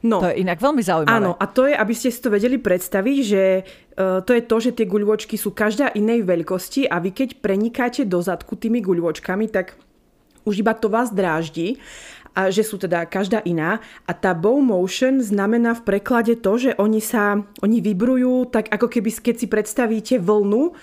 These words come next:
Speaker 1: alebo nejakú harmóniu, že najprv to prechádza z dola hore, potom z hora dole, potom celým stredom a potom to vibruje všetko. Že je to také, že nie je to, že keď máš klasický vibrátor, tak ten proste vibruje, tak vibruje.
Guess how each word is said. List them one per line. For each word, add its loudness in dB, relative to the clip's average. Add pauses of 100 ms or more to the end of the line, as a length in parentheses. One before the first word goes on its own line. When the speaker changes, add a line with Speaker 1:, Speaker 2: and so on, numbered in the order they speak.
(320)
Speaker 1:
alebo 2
nejakú 0 (240)
harmóniu, 2
že 0
najprv 0
to 0
prechádza 0
z -6
dola 2
hore, 0
potom -4
z -4
hora 0
dole, 0
potom -4
celým -2
stredom -2
a 0
potom -2
to -2
vibruje 0
všetko. -8 (320)
Že 0
je 2
to 0
také, -2
že -2
nie 2
je -6
to, 4 (300)
že -6
keď -2
máš 2
klasický -2
vibrátor, 0
tak -4
ten -2
proste -4
vibruje, 2
tak -4
vibruje. -2